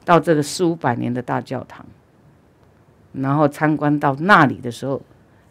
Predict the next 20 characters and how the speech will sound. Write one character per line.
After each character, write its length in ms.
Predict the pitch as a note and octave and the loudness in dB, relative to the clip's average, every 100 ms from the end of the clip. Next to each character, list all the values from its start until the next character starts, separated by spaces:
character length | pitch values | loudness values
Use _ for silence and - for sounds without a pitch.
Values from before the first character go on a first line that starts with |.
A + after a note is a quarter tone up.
| _ | _
有 140 | C#3+ | 0
声 200 | C#3 F#3 | 2 2
音 140 | F3 F3+ | 0 0
说 320 | F3+ E3+ - _ _ - | 2 0 0 _ _ -4
：“我 80 | D3 | 4
们 180 | D3+ D#3 | 4 4
守 380 | - - C3+ | 0 -2 -2
候 260 | C3+ - F#3 | -4 -6 -4
你 160 | C#3+ B2 | -4 -8
很 300 | - A#2+ C#3+ | -10 -10 -10
久 300 | - G#2+ - | -12 -16 -16
了。” 160 | - _ _ _ _ _ _ _ _ _ _ _ _ _ _ _ _ | -20 _ _ _ _ _ _ _ _ _ _ _ _ _ _ _ _
我 60 | D3 | -14
听 260 | - F#3 F#3+ | -2 2 2
了 80 | |
觉 220 | E3 - D3 | 2 2 0
得 100 | D3+ | 0
很 180 | C3 | -4
奇 220 | G#2 - B2+ | -10 -10 -10
怪， 320 | - D#3 | -6 -8